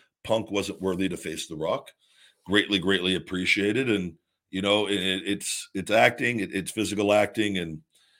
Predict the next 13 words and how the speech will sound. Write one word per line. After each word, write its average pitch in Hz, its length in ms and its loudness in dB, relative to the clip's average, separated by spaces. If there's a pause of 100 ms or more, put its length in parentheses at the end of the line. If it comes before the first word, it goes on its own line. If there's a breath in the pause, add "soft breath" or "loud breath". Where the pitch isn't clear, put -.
(200)
um, 82 520 4 (640)
and 92 100 -6
like 90 140 -2
I 104 100 4
said, 95 260 -2
though, 90 240 2
it 87 140 -4
was 90 480 -4 (520)
the, 87 720 4 (400)
in 104 180 -2
that 107 380 8
it 101 160 -4
was 90 420 -6